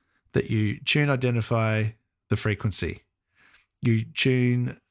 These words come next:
or set the C D I needle to the correct source, you've got the, uh, correct approach plate, you've briefed it for the weather, for circling approach or landing, um, or the missed approach 'cause it's training, whatever you, you're doing there.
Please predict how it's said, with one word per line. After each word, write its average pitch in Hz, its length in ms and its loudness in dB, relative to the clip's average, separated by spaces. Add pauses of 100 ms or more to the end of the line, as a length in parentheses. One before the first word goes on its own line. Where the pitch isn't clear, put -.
(460)
or 110 100 0
set - 360 0
the 113 400 0
C 117 220 2
D 107 120 0
I 107 140 2
needle 104 320 0
to - 120 -2
the 98 100 -2
correct - 360 -4
source, 92 520 -4 (920)
you've 104 360 0 (160)
got 127 360 0
the, 110 280 2
uh, 98 120 -2 (120)
correct - 280 -2
approach 120 380 0
plate, 120 360 0
you've 98 220 -6
briefed 120 340 2
it 123 160 -2
for - 80 -8
the 98 140 -2
weather, 113 420 0
for - 180 -8
circling 113 400 0
approach 110 380 -2
or 104 80 -2
landing, 113 540 2 (580)
um, 95 240 0
or 131 100 4
the 117 100 0
missed 104 220 -2
approach 110 560 0
'cause 110 200 -4
it's 120 100 -2
training, 110 640 0
whatever 104 400 0
you, 98 300 -4
you're 104 100 -2
doing 101 300 -2
there. 98 320 -2